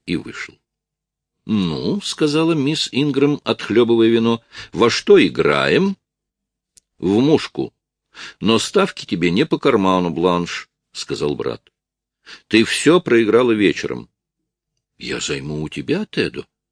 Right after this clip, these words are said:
Ведь это золото на столе твое". "А из каких денег ты мне вернешь?" "Отыграюсь.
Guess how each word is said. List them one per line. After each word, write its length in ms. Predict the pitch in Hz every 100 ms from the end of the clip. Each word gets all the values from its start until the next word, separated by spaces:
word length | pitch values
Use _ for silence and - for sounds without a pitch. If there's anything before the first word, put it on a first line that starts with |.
| _ _ _ - -
Ведь 180 | - - -
это 260 | 92 -
золото 520 | 82 76 90 65 -
на 100 | 67
столе 380 | 73 - 67 64
твое". 480 | - 65 73 151 254 - _ _ _ _ _ _ _ _ - - -
"А 80 |
из 140 | 156 175
каких 320 | 185 196 180
денег 260 | 185 185 180
ты 120 | 175
мне 140 | 180
вернешь?" 720 | 175 170 170 160 - - - _ _ _ _ _ _ _
"Отыграюсь. 880 | - - - - - - 165 - -